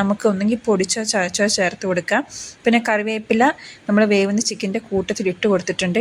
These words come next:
ഇതിന് വേറൊരു, അതിൻ്റെ സത്തിറങ്ങുമ്പോൾ നല്ലൊരു വാസനയാട്ടോ. അരിയാനായിട്ട് വെച്ചിട്ടുള്ളത് സബോള, കൊച്ചുള്ളി, ഇഞ്ചി, വെളുത്തുള്ളി. നമുക്കിനി പ്രോസസ്സിലേക്ക് കടക്കാം. അരിഞ്ഞു വെച്ചിരിക്കുന്ന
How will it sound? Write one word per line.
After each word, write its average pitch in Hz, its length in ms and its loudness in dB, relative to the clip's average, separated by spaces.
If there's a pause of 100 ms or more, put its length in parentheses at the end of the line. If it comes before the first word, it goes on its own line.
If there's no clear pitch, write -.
ഇതിന് 202 300 2
വേറൊരു, 190 420 0 (160)
അതിൻ്റെ 196 260 -4
സത്തിറങ്ങുമ്പോൾ 202 640 0
നല്ലൊരു 190 320 -2
വാസനയാട്ടോ. 180 560 -4 (140)
അരിയാനായിട്ട് 202 500 -2
വെച്ചിട്ടുള്ളത് 185 460 -4 (100)
സബോള, 196 360 2 (180)
കൊച്ചുള്ളി, 190 440 -2 (140)
ഇഞ്ചി, 185 340 0
വെളുത്തുള്ളി. 175 460 -2 (560)
നമുക്കിനി 269 360 2
പ്രോസസ്സിലേക്ക് 240 640 0
കടക്കാം. 214 400 2 (500)
അരിഞ്ഞു 247 260 -2
വെച്ചിരിക്കുന്ന 233 460 -4